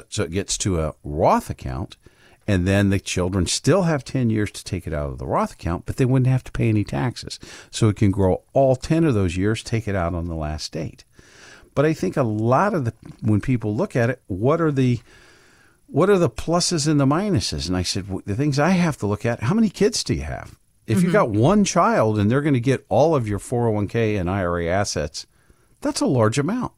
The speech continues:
Speaker 2: Yeah.
Speaker 1: But if, if you have six or ten kids, it's a smaller amount. So it's a, a good planning tool to look at. And, and I look at it right now, tax rates are historically low.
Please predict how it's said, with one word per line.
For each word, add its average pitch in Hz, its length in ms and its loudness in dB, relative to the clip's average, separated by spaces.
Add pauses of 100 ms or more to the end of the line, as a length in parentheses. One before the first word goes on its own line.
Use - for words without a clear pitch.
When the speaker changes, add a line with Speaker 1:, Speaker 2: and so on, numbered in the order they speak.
(160)
Speaker 2:
Yeah. 156 260 -2 (460)
Speaker 1:
But 131 160 4
if, - 320 0
if 123 260 -2
you 123 200 2
have 123 400 2 (120)
six - 420 -2 (140)
or 127 140 2
ten 254 320 2
kids, 87 400 -6 (480)
it's 127 180 0
a 156 60 0
smaller 131 600 2
amount. 160 440 -4
So - 120 -4
it's - 160 -4
a, 90 180 -4
a 82 120 -6
good 104 400 -4
planning 170 580 -2
tool 87 460 -6 (540)
to 175 180 0
look 240 260 -2
at. 110 220 -6 (340)
And, 123 180 2
and 156 180 0
I 240 80 0
look 311 240 -4
at 139 80 2
it 104 80 -2
right 117 300 2
now, 147 420 0 (380)
tax - 600 -4
rates 95 340 0 (140)
are 110 220 4
historically 113 800 -4
low. 208 400 -4